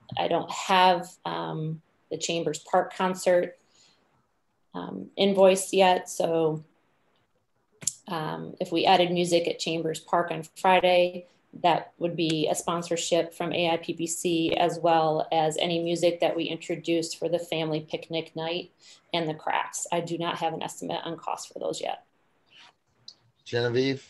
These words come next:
Speaker 1: Yes.
Speaker 2: Did, what was it that you said was going on in September, the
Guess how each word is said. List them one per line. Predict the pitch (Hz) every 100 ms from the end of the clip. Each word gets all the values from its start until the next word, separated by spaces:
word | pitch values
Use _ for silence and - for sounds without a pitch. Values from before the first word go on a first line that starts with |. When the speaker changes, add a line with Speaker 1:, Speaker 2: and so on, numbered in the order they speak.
| _ -
Speaker 1:
Yes. | - - - - _ _ - -
Speaker 2:
Did, | 131 131 _ _ _
what | - 123 160
was | 180 170
it | 175 -
that | 139 139
you | 139 139 131
said | - - - 151 139 123 110 _
was | 123 120
going | - 131 131 127
on | 127 123 123 120 -
in | 113 107
September, | - - - - - - - - 135 131 131 131 127 107
the | 113